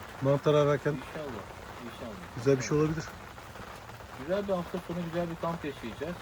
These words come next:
Speaker 2: Aksiyonlu olacak.
Speaker 1: Bir de bu hafta sen sabahleyin ekmek yapacağım dedin herhalde, maya falan.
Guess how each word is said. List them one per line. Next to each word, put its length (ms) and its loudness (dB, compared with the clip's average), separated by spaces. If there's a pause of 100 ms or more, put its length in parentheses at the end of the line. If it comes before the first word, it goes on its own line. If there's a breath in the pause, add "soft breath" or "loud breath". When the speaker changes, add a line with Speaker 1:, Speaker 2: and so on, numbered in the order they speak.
Speaker 2:
Aksiyonlu 400 -4
olacak. 320 -4 (2250)
Speaker 1:
Bir 40 -2
de 140 10
bu 60 12
hafta 240 12
sen 140 6
sabahleyin 580 6 (140)
ekmek 280 0
yapacağım 340 6
dedin 220 4
herhalde, 240 6
maya 300 8
falan. 260 6